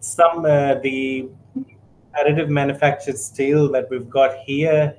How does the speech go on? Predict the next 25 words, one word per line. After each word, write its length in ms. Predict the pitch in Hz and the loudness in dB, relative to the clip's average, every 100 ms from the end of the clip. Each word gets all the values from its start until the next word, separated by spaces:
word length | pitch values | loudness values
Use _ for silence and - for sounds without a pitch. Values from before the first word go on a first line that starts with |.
| - | -10
is 360 | 135 123 - - | -8 -8 -10 -12
manufactured 680 | 127 127 123 131 127 - 135 | -6 -6 -4 -2 -2 -4 -6
using 360 | 123 123 127 120 | -4 -6 -6 -10
a 40 | |
slightly 460 | - 123 120 120 120 | -6 -2 -2 -4 -10
different 500 | 123 123 135 127 120 | -10 -10 -10 -12 -10
technique 560 | 117 - 123 135 135 - | -12 -10 -10 -10 -12 -10
to 340 | 127 120 120 | -8 -6 -6
some 240 | 120 123 | -6 -8
of 80 | 120 | -8
the 100 | 117 | -14
previous 540 | 120 123 123 131 135 135 | -12 -6 -4 -2 -4 -4
presentations 840 | 127 123 127 120 123 123 135 123 | -6 -6 -8 -8 -8 -8 -14 -16
in 120 | 127 | -12
this 160 | 123 123 | -12 -6
session. 520 | 135 127 156 160 - - _ _ _ _ _ - | -6 -4 -4 -6 -8 -20 _ _ _ _ _ -20
So 240 | - 123 | -6 0
rather 360 | 120 120 123 127 | 2 2 2 0
than 480 | 120 120 117 117 - | -2 -4 -6 -10 -14
using 720 | 123 120 120 117 117 117 113 - | -10 -8 -8 -8 -10 -14 -20 -18
laser 680 | 131 123 120 117 123 120 117 - | -4 0 0 0 0 0 0 -2
powder 300 | 123 117 117 | 2 2 2
bed 260 | 117 113 - | 0 -4 -4
fusion, 680 | - 120 117 127 123 120 - - _ - _ _ _ - | -8 -8 -6 -8 -8 -10 -14 -20 _ -20 _ _ _ -6
um, 640 | 123 113 113 110 110 113 | -2 0 0 -4 -10 -12